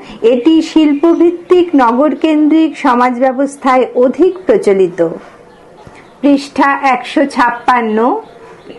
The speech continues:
ঝ, বিনিময় বিবাহ, marriage by exchange। এ জাতীয় বিবাহ অস্ট্রেলিয়া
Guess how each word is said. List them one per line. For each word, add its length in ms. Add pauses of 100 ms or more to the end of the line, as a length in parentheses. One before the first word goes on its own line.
(200)
ঝ, 180 (800)
বিনিময় 640
বিবাহ, 460 (760)
marriage 640
by 340
exchange। 720 (520)
এ 180
জাতীয় 520
বিবাহ 720 (320)
অস্ট্রেলিয়া 1040